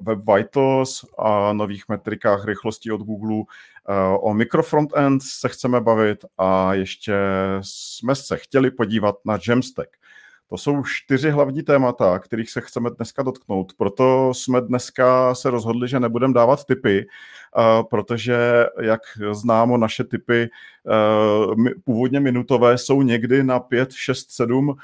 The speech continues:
eh, minut, takže jsme vás toho ušetřili dneska. A, a taky musíme říct, že dneska, pro ty z vás, kteří nás slyšíte ze záznamu, dneska natáčíme online, eh, živě, právě teď streamujeme,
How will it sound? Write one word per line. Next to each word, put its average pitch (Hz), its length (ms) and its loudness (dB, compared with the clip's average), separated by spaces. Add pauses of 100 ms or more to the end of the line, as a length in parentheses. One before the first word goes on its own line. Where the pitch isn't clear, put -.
(260)
eh, 113 240 2
minut, 120 420 0
takže 120 360 0 (180)
jsme 120 380 0
vás 127 280 4
toho 135 260 0
ušetřili 131 560 0
dneska. 117 560 0 (600)
A, 107 680 4 (120)
a 113 200 6 (460)
taky 120 200 -2
musíme 135 440 0
říct, 127 320 -6
že 123 280 4 (200)
dneska, 113 840 2 (260)
pro 98 140 -10
ty 117 120 -6
z 110 60 -6
vás, 110 280 0
kteří 113 300 -8
nás 110 340 -2
slyšíte 110 720 -2
ze 95 120 -4
záznamu, 110 520 -2 (220)
dneska 120 580 0
natáčíme 107 800 -2
online, 117 580 2
eh, 104 960 -2
živě, 120 440 2
právě 107 360 0
teď 107 200 -8
streamujeme, 110 760 -2